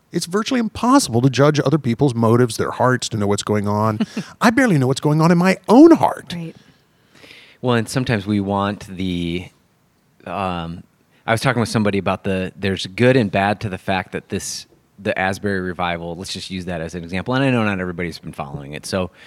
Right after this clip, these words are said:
Speaker 3: and I haven't honestly been following it that closely, but somebody was saying the good and the bad of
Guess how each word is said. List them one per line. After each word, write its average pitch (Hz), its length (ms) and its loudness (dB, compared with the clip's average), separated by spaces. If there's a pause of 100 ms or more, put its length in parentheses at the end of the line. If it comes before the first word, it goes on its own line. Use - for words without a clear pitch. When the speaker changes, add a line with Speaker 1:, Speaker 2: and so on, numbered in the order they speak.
(720)
Speaker 3:
and 104 100 0
I 113 120 2
haven't 92 260 0
honestly 90 340 -4
been 95 140 -4
following 95 320 -4
it - 80 -8
that 92 180 -4
closely, 107 380 -2
but 90 320 -6
somebody 113 280 0
was 98 120 -4
saying 101 220 -2
the 98 60 -2
good 110 260 0
and 98 180 -2
the 90 60 -4 (180)
bad 101 300 0
of - 200 -10